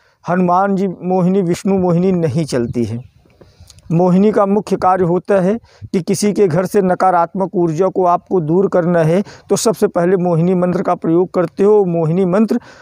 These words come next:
उस सारी नकारात्मक ऊर्जा को मोह के एकत्रित करती है।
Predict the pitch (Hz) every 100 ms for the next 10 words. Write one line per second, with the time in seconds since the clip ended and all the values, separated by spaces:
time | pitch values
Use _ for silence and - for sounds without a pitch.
0 | - _ 254 233 - 180 180 214 180 175
1 | 185 170 160 190 175 170 165 156 196 196
2 | 214 196 170 220 208 - 403 - 196 190
3 | 190 - 269 240 - 208 - 170 123 117